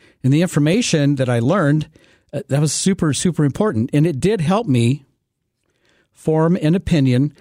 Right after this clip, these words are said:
that helped me choose the place that I felt would be the best fit. And that's what I did for them. So fast forward,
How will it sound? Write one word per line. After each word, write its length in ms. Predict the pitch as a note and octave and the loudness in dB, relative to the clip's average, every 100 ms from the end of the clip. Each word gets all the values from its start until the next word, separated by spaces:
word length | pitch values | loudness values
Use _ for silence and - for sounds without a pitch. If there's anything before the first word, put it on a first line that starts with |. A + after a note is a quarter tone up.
| _ - | _ -6
that 140 | C3+ | -4
helped 400 | - E3+ - - | -2 -4 -4 -2
me 200 | C3+ B2 | 0 0
choose 460 | B2 - D#3 D#3+ D#3 | -2 -2 0 0 -2
the 100 | F#3 | -4
place 320 | - C3+ C3 | -2 -2 -2
that 140 | B2 - | -4 -4
I 160 | A#2+ D3 | -2 -2
felt 280 | - D3 | -2 -2
would 140 | D3+ C#3 | -2 0
be 140 | A#2 | 0
the 100 | B2 | 0
best 240 | A#2 A#2 - | -2 -2 -2
fit. 280 | C#4+ A#3+ - | -4 -4 -4
And 80 | B2+ | -2
that's 220 | C#3+ - | -2 -4
what 120 | B3+ | -4
I 80 | C#4 | -2
did 200 | A#3 C#4 | -2 -4
for 140 | - D3+ | -2 -2
them. 280 | G#2+ E2+ - _ _ _ _ _ _ _ _ _ _ _ _ _ _ _ _ _ _ _ - | -4 -6 -20 _ _ _ _ _ _ _ _ _ _ _ _ _ _ _ _ _ _ _ -10
So 340 | - F3+ F3+ - | -2 -2 -2 -4
fast 360 | G3+ A3 - | -2 -2 -4
forward, 640 | - A3 D#4 D#3+ C3 E3+ | -2 -2 0 0 0 0